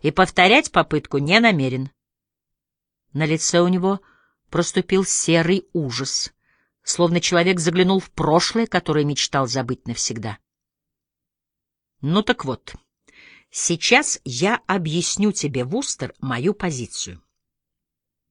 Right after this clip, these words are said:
Я не согласен говорить «лопни мой глаз» и «Боже ж ты мой милостивый».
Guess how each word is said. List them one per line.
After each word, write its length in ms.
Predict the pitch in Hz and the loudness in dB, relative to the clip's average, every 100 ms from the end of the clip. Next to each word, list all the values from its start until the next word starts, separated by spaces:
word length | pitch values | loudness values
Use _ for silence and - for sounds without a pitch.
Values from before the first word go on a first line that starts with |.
| _ _ - - - - | _ _ -20 -18 -18 -14
Я 300 | - 156 220 | -4 2 4
не 120 | 220 226 | 6 4
согласен 640 | - 214 208 214 220 208 | 4 4 6 4 4 2
говорить 480 | 196 202 202 202 - | 4 6 4 4 0
«лопни 500 | 185 196 202 196 185 | 2 4 4 2 0
мой 180 | 185 185 | 4 4
глаз» 520 | 175 240 339 - - _ _ _ _ | 4 2 2 -2 -8 _ _ _ _
и 240 | 208 208 175 - - | 2 4 2 -4 -10
«Боже 540 | 160 139 196 294 320 359 | -4 4 8 8 8 6
ж 140 | - | 4
ты 180 | - 330 | 6 6
мой 200 | 302 294 | 6 4
милостивый». 920 | 202 147 117 - - - 104 92 - | 2 0 -2 -6 -8 -8 -10 -10 -12